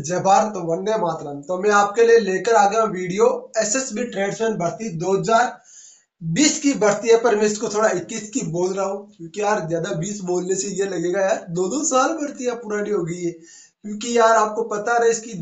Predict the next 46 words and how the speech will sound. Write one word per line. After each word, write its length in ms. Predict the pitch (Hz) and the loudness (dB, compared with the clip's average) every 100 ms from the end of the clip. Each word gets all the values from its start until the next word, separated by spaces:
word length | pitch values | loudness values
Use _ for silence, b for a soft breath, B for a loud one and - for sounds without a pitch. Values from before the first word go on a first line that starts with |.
| 151 | -10
माना 380 | 165 185 196 262 | -6 -4 0 0
कि 80 | 277 | 2
दो 180 | 233 240 | 2 2
साल 220 | 247 233 | 2 2
भर्ती 300 | 202 202 - | 0 -6 -8
पुरानी 280 | 214 220 233 | 0 2 2
होगी, 160 | 220 208 | -4 -4
सौ 220 | 240 233 | 0 0
परसेंट 360 | 220 220 233 | 0 -2 -4
दो 160 | 202 208 | -2 -2
साल 200 | 208 220 | 0 0
भर्ती 260 | 196 - 233 | -2 -6 -12
पुरानी 320 | 214 202 208 | -6 -4 -2
हो 180 | 208 220 | -2 -4
चुकी 240 | 220 240 | -4 -8
है 60 | 262 | -6
भाई। 140 | 247 175 | -4 -4
अगस्त 300 | 170 214 220 | -2 -4 -2
दो 180 | 220 220 | -2 2
हज़ार 220 | 240 233 | 4 4
बीस 260 | 208 226 269 | 0 -8 -8
में 80 | |
फॉर्म 340 | 254 208 233 220 | -6 -2 -2 0
भरे 200 | 208 214 | 0 0
गए 160 | 240 | -2
थे, 140 | 262 269 262 B B B B | -6 -8 -10 B B B B
दो 160 | 170 208 | 2 4
हज़ार 240 | 220 208 | 6 4
इक्कीस 360 | 180 185 247 202 | 2 -2 -4 0
गया, 260 | 202 226 240 - - 165 | 2 4 4 0 -12 -6
दो 100 | 180 | -2
हज़ार 220 | 196 175 | -2 -2
बाईस 300 | 160 175 - | 0 -2 -4
चल 200 | 190 185 | -4 0
रहा 140 | 208 | 0
है 60 | 190 | -2
अभी। 160 | 220 - b b b 165 | -4 -12 b b b -6
देखो 200 | 196 240 | 0 2
इसमें 220 | 233 233 | 2 -2
सारे 240 | 214 220 214 | -2 0 0
डिटेल 200 | 220 214 | 0 0
में 80 | |
हम 80 | 214 | 0
चर्चा 420 | 214 202 196 240 | 0 -4 -2 0
करेंगे 340 | 226 214 220 226 | 0 2 2 0
भाई, 200 | 190 | 0